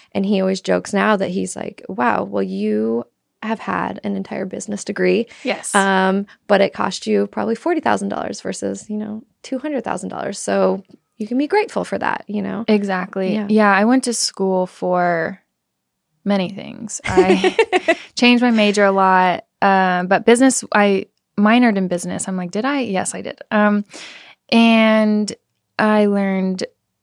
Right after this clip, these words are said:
Speaker 2: nothing compared to what I know now about business. And it
Speaker 1: Mm.
Speaker 2: wasn't until, like, a few years into running my business that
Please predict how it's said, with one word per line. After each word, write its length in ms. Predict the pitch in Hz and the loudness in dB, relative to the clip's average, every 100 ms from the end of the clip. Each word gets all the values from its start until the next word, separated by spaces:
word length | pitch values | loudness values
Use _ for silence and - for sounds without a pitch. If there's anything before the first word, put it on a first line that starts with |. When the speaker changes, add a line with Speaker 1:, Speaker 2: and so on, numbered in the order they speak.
| _ - | _ -4
Speaker 2:
nothing 460 | 208 208 202 196 185 | 2 2 2 -2 -2
compared 540 | 190 185 196 202 196 | -4 -4 -4 -4 -6
to 500 | - 180 101 - 196 _ _ - | -6 -4 -2 -4 -6 _ _ 0
what 180 | 196 | 2
I 120 | 180 180 | 2 0
know 180 | 185 | -4
now 280 | 180 170 180 | -2 -2 -2
about 240 | 180 175 202 | -2 -4 -2
business. 440 | 190 196 202 - _ - | -4 -4 -6 -8 _ 0
And 120 | 240 | 4
it 60 | 247 | 6
Speaker 1:
Mm. 40 | |
Speaker 2:
wasn't 280 | 269 311 311 | 6 6 4
until, 300 | 247 214 196 | 4 4 4
like, 200 | 180 180 | 4 2
a 80 | - | -2
few 180 | 226 | 0
years 300 | 214 190 180 | 2 4 2
into 320 | 190 196 202 185 | 2 0 -2 -2
running 260 | 180 185 | -2 -2
my 140 | 190 165 | -4 -4
business 500 | 180 185 180 180 - | -6 -6 -6 -6 -2
that 440 | 180 175 - _ | 2 2 0 _